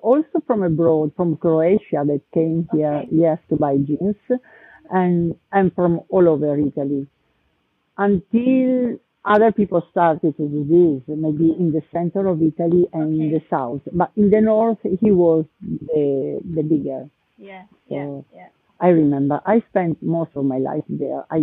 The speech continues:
Speaker 1: have great <laughs> memories of that place.
Speaker 2: <laughs>
Speaker 1: Yes.
Speaker 2: Okay.
Speaker 1: And so, yes, I really played with blue jeans.
Speaker 2: Yeah,
Speaker 1: Yes.
Speaker 2: okay.
Speaker 1: Yes.
Speaker 2: And you already,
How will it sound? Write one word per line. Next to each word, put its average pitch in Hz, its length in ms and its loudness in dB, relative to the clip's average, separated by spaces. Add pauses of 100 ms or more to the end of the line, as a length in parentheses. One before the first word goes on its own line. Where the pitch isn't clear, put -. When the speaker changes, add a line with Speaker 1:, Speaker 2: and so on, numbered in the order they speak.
Speaker 1:
have 151 200 -4
great 202 340 2
<laughs> 294 140 6
memories 254 560 4
of 196 200 2
that 175 240 -2
place. 156 380 2 (200)
Speaker 2:
<laughs> 311 480 2
Speaker 1:
Yes. 165 320 2 (140)
Speaker 2:
Okay. 165 160 -2 (480)
Speaker 1:
And 170 200 -2 (120)
so, 151 640 -6 (160)
yes, - 140 -16 (340)
I 170 40 2
really 196 580 6
played 160 440 0
with 143 160 -4
blue 135 220 -4
jeans. 135 220 -10 (440)
Speaker 2:
Yeah, 151 260 -2
Speaker 1:
Yes. 143 100 -8 (240)
Speaker 2:
okay. 214 480 -20
Speaker 1:
Yes. 127 180 -8 (920)
Speaker 2:
And 247 240 -2
you 254 180 -8
already, 262 1120 -6